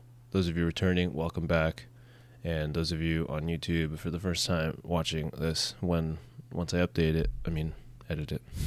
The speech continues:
<laughs> Welcome to the YouTube channel as well, M D S B on YouTube. Of course,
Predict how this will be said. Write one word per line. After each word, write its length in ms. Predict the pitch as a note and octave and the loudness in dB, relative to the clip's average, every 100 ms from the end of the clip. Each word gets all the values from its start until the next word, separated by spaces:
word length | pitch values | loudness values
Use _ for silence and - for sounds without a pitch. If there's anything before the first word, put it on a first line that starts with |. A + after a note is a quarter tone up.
| - - | -6 -10
<laughs> 440 | - - - - | -20 -20 -20 -6
Welcome 300 | - E2 E2+ | 0 0 0
to 100 | D2+ | -2
the 120 | D#2+ D2 - C3 | -2 -4 -8 0
YouTube 340 | G#2+ - F#2+ | 0 0 -2
channel 280 | - F2+ E2 | 0 2 2
as 160 | D#2+ | 2
well, 380 | F2 F2+ E2+ E2 - - - - | 4 6 4 2 -8 -20 -20 -6
M 120 | G2 | -2
D 120 | E2+ E2+ | 0 0
S 100 | - | 0
B 160 | E2+ | -2
on 120 | D#2 | -2
YouTube. 400 | D#2+ D#2+ E2 D2+ D#2 - - - - - - | -2 -4 -2 -2 -4 -14 -18 -18 -20 -12 -8
Of 140 | - | 0
course, 400 | G2 G2+ - - | 6 6 4 0